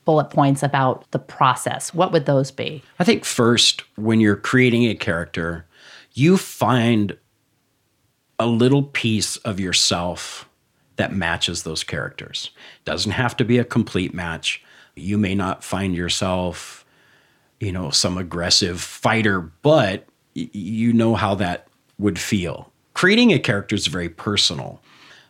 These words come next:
Speaker 2: If you get one that clicks, it's awesome. So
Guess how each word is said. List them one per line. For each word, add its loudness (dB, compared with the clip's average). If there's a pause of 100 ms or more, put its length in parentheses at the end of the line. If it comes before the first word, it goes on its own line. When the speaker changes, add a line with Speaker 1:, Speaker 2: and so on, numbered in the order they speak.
(120)
Speaker 2:
If -6
you 2
get 0
one 0
that -4
clicks, -6
it's -10
awesome. -8 (420)
So -2